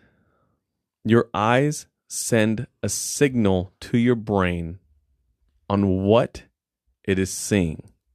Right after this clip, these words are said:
okay? So what's one fact that we can state whenever one source is sending a signal to another source? One fact that we can all agree on, when there is a, a relay,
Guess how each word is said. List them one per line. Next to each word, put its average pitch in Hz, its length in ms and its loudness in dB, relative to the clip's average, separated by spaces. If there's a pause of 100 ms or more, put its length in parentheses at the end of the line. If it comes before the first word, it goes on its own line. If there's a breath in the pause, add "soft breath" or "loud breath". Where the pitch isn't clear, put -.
(320)
okay? 98 360 0 (440 soft breath)
So 113 460 4
what's 135 480 0
one 139 300 0
fact - 580 -2
that 98 120 2
we 117 100 0
can 117 180 -6
state - 540 -4 (100)
whenever 107 500 2
one 113 540 0 (320 soft breath)
source 104 500 0
is 110 160 -4
sending 101 400 -2
a 95 60 -2
signal 98 500 0
to 104 200 -2
another 110 340 2
source? - 500 -6 (280 soft breath)
One 120 260 2
fact 135 680 -2 (520)
that 104 140 2
we 107 160 2
can 98 400 -4 (200 soft breath)
all 104 220 4
agree 110 400 0
on, 90 400 -2 (260 soft breath)
when 104 220 2
there 117 240 4
is 117 180 0
a, 92 200 -2 (320)
a 92 100 0
relay, 95 880 0